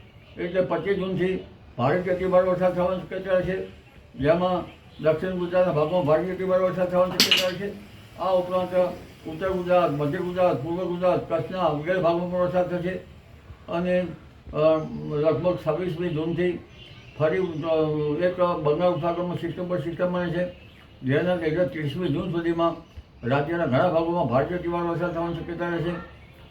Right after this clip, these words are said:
જેમાં ઉત્તર ગુજરાતના ભાગો, મધ્ય ગુજરાતના ભાગો, પૂર્વ ગુજરાતના ભાગોમાં ભારેથી અતિ ભારે વરસાદ થશ-, થવાની શક્યતા છે. દક્ષિણ ગુજરાતના ભાગોમાં અતિ ભારે વરસાદ થવાની શક્યતા છે અને સૌરાષ્ટ્રના ભાગોમાં પણ ભા-, અતિ ભારે વરસાદ થવાની શક્યતા છે.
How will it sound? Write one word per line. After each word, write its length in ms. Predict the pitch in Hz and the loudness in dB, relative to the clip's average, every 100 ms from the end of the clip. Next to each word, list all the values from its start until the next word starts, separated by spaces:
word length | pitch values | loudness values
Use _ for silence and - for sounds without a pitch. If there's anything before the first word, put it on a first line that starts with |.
| - | -4
જેમાં 260 | 135 156 165 | 2 2 2
ઉત્તર 300 | 156 160 175 | 0 -2 -2
ગુજરાતના 360 | 165 170 170 | -2 -2 0
ભાગો, 380 | 151 156 160 160 | 2 2 2 0
મધ્ય 220 | 139 127 | 0 0
ગુજરાતના 420 | 165 165 165 160 160 | -4 -4 -4 0 2
ભાગો, 320 | 151 170 160 | 2 2 0
પૂર્વ 260 | 160 170 | 0 -2
ગુજરાતના 360 | 170 156 165 165 | -4 -4 -4 0
ભાગોમાં 460 | 139 147 165 160 160 - - - - | 2 0 -2 0 -2 -2 -16 -20 -2
ભારેથી 300 | 127 156 170 | 0 0 -2
અતિ 120 | 165 | -4
ભારે 220 | 170 170 | 0 0
વરસાદ 360 | 170 147 170 160 | 0 -2 -4 -4
થશ-, 240 | 151 165 | -6 -6
થવાની 260 | 156 165 170 | -2 -2 -2
શક્યતા 360 | 170 175 170 | -4 -6 -4
છે. 140 | 160 175 170 - - - 147 | -2 -4 -6 -12 -20 -14 0
દક્ષિણ 340 | 147 160 170 | 0 0 -4
ગુજરાતના 340 | 160 165 160 | -2 -2 2
ભાગોમાં 340 | 151 127 165 165 | 4 4 2 0
અતિ 180 | 151 175 | -2 0
ભારે 180 | 156 | 0
વરસાદ 320 | 175 165 175 160 | 0 -2 -4 -4
થવાની 200 | 170 165 | -4 -4
શક્યતા 340 | 160 170 165 | -6 -6 -6
છે 160 | 156 170 170 - - - - - - | -4 -6 -8 -16 -20 -20 -20 -16 -6
અને 260 | 156 170 | -2 -2
સૌરાષ્ટ્રના 480 | 127 139 156 170 170 | 0 0 2 2 2
ભાગોમાં 320 | 143 151 165 | 2 2 0
પણ 220 | 165 165 | -2 -2
ભા-, 380 | 131 143 156 - | -2 0 0 0
અતિ 160 | 156 175 | -2 -2
ભારે 200 | 160 165 | 0 0
વરસાદ 320 | 160 151 156 | 0 -2 -2
થવાની 220 | 160 165 | -2 -4
શક્યતા 380 | 165 170 165 170 | -6 -6 -4 -4
છે. 140 | 156 | -4